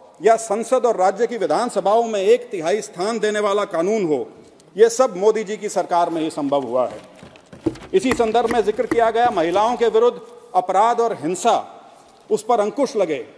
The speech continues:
उस पर कड़ी से कड़ी कार्रवाई हो, इसके हम सब पक्षधर हैं और हम सब प्रयासरत हैं।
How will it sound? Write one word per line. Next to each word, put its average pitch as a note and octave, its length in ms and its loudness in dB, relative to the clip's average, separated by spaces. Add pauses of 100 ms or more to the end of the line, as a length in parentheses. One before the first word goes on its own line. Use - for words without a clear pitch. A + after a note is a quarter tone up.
(260)
उस A3 140 0
पर - 140 -2
कड़ी A3+ 280 -2
से A3+ 120 0
कड़ी A#3 240 -2
कार्रवाई A3+ 500 2
हो, D3 240 -6 (600)
इसके G3+ 240 4
हम G3+ 120 2
सब C4+ 240 0
पक्षधर E3+ 380 -2
हैं A#2 220 -12 (420)
और F#3+ 140 6
हम G#3 100 2
सब A3+ 200 -2
प्रयासरत G3+ 560 0
हैं। A2 180 -14